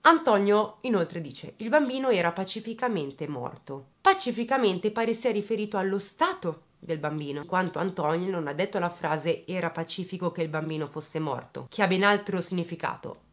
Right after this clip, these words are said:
ma queste due parole, pacificamente a fianco a morto,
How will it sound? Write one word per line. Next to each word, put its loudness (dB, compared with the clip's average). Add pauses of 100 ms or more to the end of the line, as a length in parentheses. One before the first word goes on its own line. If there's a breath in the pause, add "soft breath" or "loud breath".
ma 2
queste -2
due 0
parole, 4 (440 soft breath)
pacificamente 0
a -14
fianco -2
a -4
morto, -2